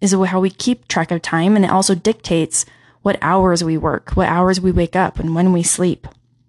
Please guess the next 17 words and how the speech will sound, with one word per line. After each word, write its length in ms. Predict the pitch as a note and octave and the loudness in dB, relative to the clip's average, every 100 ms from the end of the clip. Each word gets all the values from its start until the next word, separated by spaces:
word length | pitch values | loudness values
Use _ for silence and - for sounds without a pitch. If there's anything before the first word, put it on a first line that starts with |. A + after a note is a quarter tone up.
| _ _ _ _ _ - | _ _ _ _ _ -4
In 80 | A3 | 0
our 140 | A3 G#3+ | 2 0
career, 640 | G#3+ G#3 C4 A#3 F#3 A3 - _ _ _ - | 0 2 4 4 2 -2 -10 _ _ _ -4
does 120 | A#3 | 2
something 240 | B3+ C4+ | 4 4
very 220 | B3 A3 | 4 2
similar, 440 | G#3 - B3+ G3+ F3 | 0 0 0 0 -2
doesn't 280 | F#3+ F#3+ - | -4 -4 -6
it? 260 | - - _ _ _ _ _ _ _ _ _ _ _ _ _ _ _ _ _ - | -10 -16 _ _ _ _ _ _ _ _ _ _ _ _ _ _ _ _ _ -8
It 140 | G3+ | -2
controls 760 | A3 G3+ - G3+ G3 F#3+ A#3 - | 2 2 2 4 4 4 2 0
and 360 | F#3 F#3 F3+ - | 0 2 2 2
influences 840 | A3 A#3+ A3 F#3 F3+ E3+ E3 F#3 G3 | 2 2 2 2 0 0 0 -2 -2
when 200 | F#3 F3+ | 0 0
we 100 | F3+ | 0
wake 220 | G3 G3 | -2 -2
up, 260 | C#3+ - | -4 0